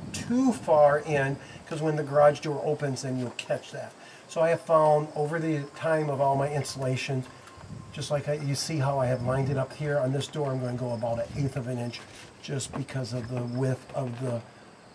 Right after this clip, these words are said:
weather stripping that was installed on this door. Okay, so we're going to install a screw every nine inches. There's two ways of doing it.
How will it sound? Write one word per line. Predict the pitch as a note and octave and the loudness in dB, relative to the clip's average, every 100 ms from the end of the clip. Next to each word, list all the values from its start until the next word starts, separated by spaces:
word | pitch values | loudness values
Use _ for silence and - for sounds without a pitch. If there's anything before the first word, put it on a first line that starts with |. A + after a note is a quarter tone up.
| - | -6
weather | C#3 C#3 C3+ | 2 4 2
stripping | - D3 C3 C#3 | 0 -4 -2 -2
that | B2 B2+ | -2 -2
was | A#2+ | -4
installed | A#2+ - - A#2+ A#2+ A#2+ | -4 -6 -4 -2 -2 -2
on | A#2 | -2
this | A#2+ A2 | -2 -6
door. | - A#2+ A#2 - - - - - - - - - | -10 -10 -8 -10 -8 -10 -12 -20 -16 -16 -16 -8
Okay, | - F3 | 6 6
so | - - E3+ - - - - - - - - | 6 8 8 8 -4 -14 -16 -14 -14 -10 8
we're | F3 | 10
going | G#3+ A3 | 12 12
to | F3 | 12
install | - F3+ D#3 | 10 12 12
a | D3 | 10
screw | - D3 | 4 6
every | C3+ D3+ | 8 8
nine | D3+ C#3+ | 10 10
inches. | C3+ B2 C3+ B2+ - - - - - - | 10 8 2 -2 -10 -16 -18 -16 -14 -6
There's | - D3+ | 2 2
two | - E3+ | 6 8
ways | E3+ E3 | 10 10
of | - C#3+ | 8 8
doing | C3 | 8
it. | G2 | 8